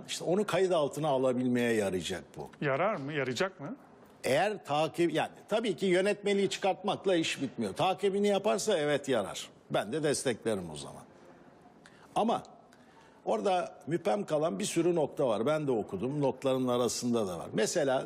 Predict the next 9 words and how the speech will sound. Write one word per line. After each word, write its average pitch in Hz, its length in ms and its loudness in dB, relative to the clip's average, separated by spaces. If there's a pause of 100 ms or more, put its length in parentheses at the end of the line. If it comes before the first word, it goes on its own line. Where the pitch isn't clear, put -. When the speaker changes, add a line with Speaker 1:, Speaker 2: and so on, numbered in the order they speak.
Speaker 1:
atıyorum 139 540 0
bir, 190 140 4 (220)
e, 139 60 2 (1120)
üreticinin 180 680 0
beş 214 220 0
ton 143 280 -2
günlük 175 340 2
sütü - 260 -2
var. 95 180 -2